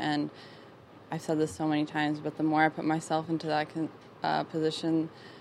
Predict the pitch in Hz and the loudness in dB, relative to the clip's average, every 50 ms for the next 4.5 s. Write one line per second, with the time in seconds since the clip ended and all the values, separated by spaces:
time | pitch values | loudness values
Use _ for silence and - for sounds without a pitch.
0 | - - - 156 160 151 156 151 147 147 147 147 147 151 151 - - - 151 151 | -20 -16 -4 -4 -4 2 4 4 6 6 4 2 0 0 -2 -6 -2 2 2 4
1 | 151 147 - - 160 - - 165 156 151 151 151 151 151 - - 165 151 147 151 | 4 4 2 0 0 0 0 0 2 4 4 2 2 0 -2 -4 -2 0 2 2
2 | 151 151 147 151 151 151 151 151 151 151 - - - - - - - - - - | 2 4 4 4 4 4 4 2 0 -4 -8 -16 -20 -20 -20 -20 -20 -20 -20 -20
3 | - - - - - - - - - - - - - - - - - 165 170 170 | -20 -20 -20 -20 -20 -20 -20 -20 -20 -20 -20 -20 -20 -18 -18 -10 -4 0 2 4
4 | 170 170 170 170 165 165 165 160 - | 6 6 6 6 8 6 6 4 4